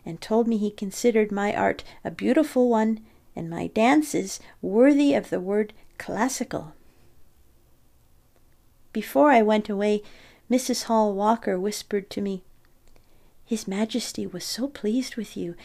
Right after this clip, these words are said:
that if you go to London, perhaps you will have the good fortune to appear before the Queen, too."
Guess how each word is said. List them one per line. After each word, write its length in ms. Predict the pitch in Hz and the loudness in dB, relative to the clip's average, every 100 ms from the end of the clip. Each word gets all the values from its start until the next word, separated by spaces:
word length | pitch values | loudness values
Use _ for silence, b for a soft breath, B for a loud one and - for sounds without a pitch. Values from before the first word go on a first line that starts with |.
| B B | B B
that 160 | - 214 | -2 0
if 180 | 233 - | 0 0
you 100 | 226 | -4
go 300 | 196 240 311 | 2 2 4
to 200 | 311 220 | 2 0
London, 440 | 196 247 226 180 - b b - | 0 0 0 -2 -8 b b -10
perhaps 460 | 208 208 339 - | -4 -2 -2 -2
you 80 | 208 | -4
will 100 | 190 | -2
have 200 | 185 190 | -4 -4
the 80 | 196 | -4
good 240 | 208 208 | -4 -4
fortune 500 | - 220 269 - 180 | -2 -4 -4 -6 -8
to 160 | - 180 | -8 -10
appear 340 | 170 - 240 | -10 -2 -2
before 320 | 254 180 185 | -2 -8 -12
the 100 | 175 | -12
Queen, 500 | - - 240 339 190 | -14 -4 -2 0 -2
too." 380 | 165 262 311 185 | -6 -6 -6 -8